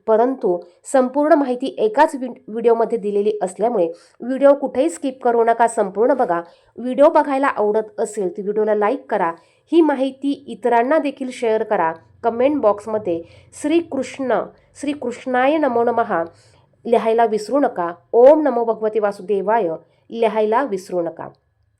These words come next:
पहा, काही ठिकाणी श्रीकृष्ण जन्माष्टमीचा उपवास हा दुसऱ्या दिवशी, म्हणजे सूर्याला लागून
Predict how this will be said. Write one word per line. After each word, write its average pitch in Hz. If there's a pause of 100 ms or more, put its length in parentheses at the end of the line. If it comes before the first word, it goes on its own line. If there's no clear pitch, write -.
(260)
पहा, 190 (440)
काही 262
ठिकाणी 240 (340)
श्रीकृष्ण 311
जन्माष्टमीचा 220
उपवास 185 (240)
हा 208 (420)
दुसऱ्या 269
दिवशी, 240
म्हणजे 240
सूर्याला 277
लागून 233